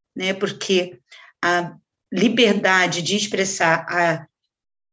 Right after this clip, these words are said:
identidade e, e a orien-, identidade de gênero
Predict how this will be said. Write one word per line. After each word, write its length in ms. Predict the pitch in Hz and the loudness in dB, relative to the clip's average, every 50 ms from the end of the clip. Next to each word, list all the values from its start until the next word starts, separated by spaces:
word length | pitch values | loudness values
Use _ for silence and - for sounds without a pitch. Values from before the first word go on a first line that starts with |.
| _ - | _ -4
identidade 960 | 180 165 185 196 190 208 196 190 208 202 190 180 170 147 156 160 135 - - _ _ _ _ _ _ _ _ _ _ - - | 0 2 2 2 2 0 2 4 4 4 4 4 2 2 -2 -4 -4 -8 -12 _ _ _ _ _ _ _ _ _ _ -4 -2
e, 340 | 190 185 185 185 196 - - | 0 2 2 0 -2 -4 -6
e 240 | 190 185 185 180 175 | -4 0 4 6 6
a 180 | 175 175 180 | 8 8 8
orien-, 400 | 180 185 190 185 190 190 190 190 - | 6 6 6 4 4 2 0 -2 -4
identidade 480 | 185 - 190 185 196 196 208 220 220 208 | -4 -2 -2 -2 2 2 2 2 2 -2
de 100 | 214 208 | -4 -4
gênero 500 | - 196 175 175 180 175 170 160 - | -4 -2 -2 -2 -2 -4 -4 -4 -10